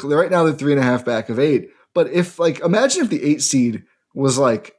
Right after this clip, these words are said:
ten games ahead of the ninth seed and they did this play in. Like, that's just offensive. Like, it, and it's, I don't think it would be far enough away this time, but it's still, like, the fact that it's even possible, in my opinion, is very dumb. Like,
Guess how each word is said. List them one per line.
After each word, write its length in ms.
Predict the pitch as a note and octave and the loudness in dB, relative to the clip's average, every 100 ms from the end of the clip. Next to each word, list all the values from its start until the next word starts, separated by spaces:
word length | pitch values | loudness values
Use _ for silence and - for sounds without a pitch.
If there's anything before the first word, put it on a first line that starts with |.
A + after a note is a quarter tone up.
| - | -20
ten 380 | - C#3 C#3+ B2+ | -8 0 2 4
games 320 | A#2+ A2 G#2+ | 2 2 -2
ahead 180 | A2 G#2+ | -4 -2
of 60 | |
the 80 | G#2+ | -4
ninth 260 | G#2 G2+ G2 | -4 -6 -10
seed 340 | - - - - | -12 -12 -12 0
and 160 | C3 | 2
they 80 | B2 | 4
did 200 | A2+ A2 | 4 2
this 120 | G#2+ - | -2 -8
play 360 | - B2+ B1+ | -10 -10 -8
in. 160 | - - | -10 -2
Like, 300 | C#3 C#3+ - _ _ _ - | 0 0 -4 _ _ _ -6
that's 220 | G4 - | -2 0
just 200 | B2+ - | 0 -2
offensive. 580 | G#2+ B2 B2+ - - - | -2 2 2 0 -6 -4
Like, 160 | C#3+ | 0
it, 100 | F3+ D#3+ | 0 0
and 180 | F3 | 2
it's, 320 | F3+ D#3+ - F3 | 2 0 -4 -2
I 60 | |
don't 180 | C#3+ F3 | 0 2
think 140 | F#3+ F3+ | 0 0
it 120 | E3+ | 0
would 380 | C#3 B2+ A2+ - | 2 0 -2 -2
be 160 | B2+ | -2
far 240 | B2 A#2+ A#2+ | 0 0 0
enough 220 | A#2 A2 | 0 -2
away 180 | A#2 A2+ | -4 -2
this 160 | C#3 E3 | -4 -6
time, 360 | A2 G#2+ G#2 - _ _ - | -6 -6 -8 -12 _ _ -6
but 380 | B2+ A#2+ - - _ _ - | 0 0 0 -8 _ _ -6
it's 180 | D#3+ C#3+ | -4 -2
still, 300 | - F#3 G3 | 0 2 2
like, 180 | A#2+ - | 2 -2
the 80 | B2 | -2
fact 240 | E3+ G#3 | 0 2
that 80 | D#3+ | 0
it's 140 | C#3 | 0
even 180 | C3+ A2+ | -2 -2
possible, 580 | - G2 D3+ - G#2+ - | -4 -2 -2 -2 -6 -6
in 120 | B2 | -2
my 180 | A#2 C#3+ | 0 2
opinion, 420 | C3+ A2 G#2+ G2+ | 2 -2 -6 -6
is 180 | - A2+ | -8 -10
very 500 | G#2+ D#2 B2+ B2 G#2+ | -8 0 2 4 2
dumb. 380 | F#2+ G2 F2+ F2+ | -2 -6 -6 -4
Like, 240 | B2+ C3 | -2 -4